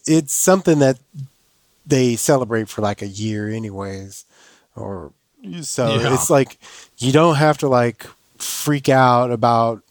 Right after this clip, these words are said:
Speaker 1: you know, I mean, of course there's the limited gear that you wanna get, but, like, the celebration will continue more than just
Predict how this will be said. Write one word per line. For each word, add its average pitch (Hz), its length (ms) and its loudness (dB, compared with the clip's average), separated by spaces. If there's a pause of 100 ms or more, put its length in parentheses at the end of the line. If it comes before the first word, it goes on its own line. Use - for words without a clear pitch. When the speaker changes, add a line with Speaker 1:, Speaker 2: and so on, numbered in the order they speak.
Speaker 1:
you 123 140 0
know, 107 460 -6 (420)
I - 80 -14
mean, 123 180 -6
of 120 180 -8
course 147 280 -2
there's 120 220 -6
the 104 120 -12
limited 117 440 -4
gear 117 340 -6
that 110 260 -10
you 113 60 -14
wanna 110 240 -10
get, 110 360 -10
but, 107 200 -10 (560)
like, 113 220 -8
the - 120 -14
celebration 143 720 2
will 107 280 -6 (200)
continue 117 680 -4 (460)
more 131 320 -4
than 110 220 -8
just 113 280 -8